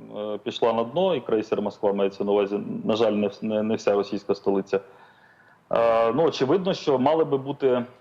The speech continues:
м, перес-, перестороги, мали бути вжиті заходи, і зрозуміло, що, е, сценарії можуть бути різні.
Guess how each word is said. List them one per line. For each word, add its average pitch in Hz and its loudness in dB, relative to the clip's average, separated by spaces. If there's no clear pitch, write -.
м, 107 -10
перес-, - 2
перестороги, 147 0
мали 135 0
бути 120 -4
вжиті 120 -6
заходи, 127 0
і 110 -4
зрозуміло, 120 4
що, 110 0
е, 101 0
сценарії 131 2
можуть 117 0
бути 113 -2
різні. 92 -6